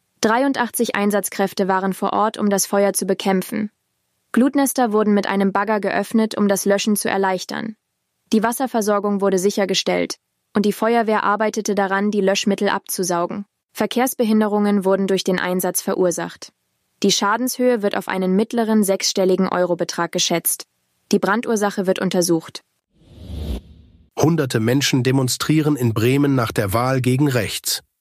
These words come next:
Speaker 2: Nach der Bundestagswahl sind hunderte Menschen in Bremen am Abend trotz Regens gegen rechts auf die Straße gegangen. Die Polizei ging von rund siebenhundert Demonstrantinnen und Demonstranten aus, die Versammlungsleitung sprach von etwa dreitausend Menschen.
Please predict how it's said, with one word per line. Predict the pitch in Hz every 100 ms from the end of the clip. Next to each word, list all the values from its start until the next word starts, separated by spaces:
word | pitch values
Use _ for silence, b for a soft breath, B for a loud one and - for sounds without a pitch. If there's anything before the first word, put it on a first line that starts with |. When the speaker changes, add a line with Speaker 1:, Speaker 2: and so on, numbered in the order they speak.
| _ _ _ -
Speaker 2:
Nach | 123 -
der | 107
Bundestagswahl | 135 160 143 - 131 127 - 127 127 127 B -
sind | 131 135 170
hunderte | 170 131 123
Menschen | 107 127 147 139
in | 110 101
Bremen | 107 131 143 139
am | 117 120
Abend | 127 135 139 135 -
trotz | - 151 127 -
Regens | 131 143 143 -
gegen | 127 113
rechts | 107 131 131 -
auf | 127
die | -
Straße | 131 - 139 131 98
gegangen. | 98 104 87 80 76 - _ _ _ _ _ -
Die |
Polizei | 110 139 127 - 139 151
ging | 143 135
von | 127 131 120
rund | 147 131
siebenhundert | - 156 147 143 135 127
Demonstrantinnen | 127 110 104 - 135 143 143 135 135
und | 139 147 139
Demonstranten | 139 131 - 135 131 -
aus, | 123 127 131 - b b b
die | 139
Versammlungsleitung | 143 131 151 156 131 - 127 123 123 117
sprach | - 131 135
von | - 131
etwa | 143 139 127
dreitausend | 123 135 127 113 104 101
Menschen. | 139 139 117 - 71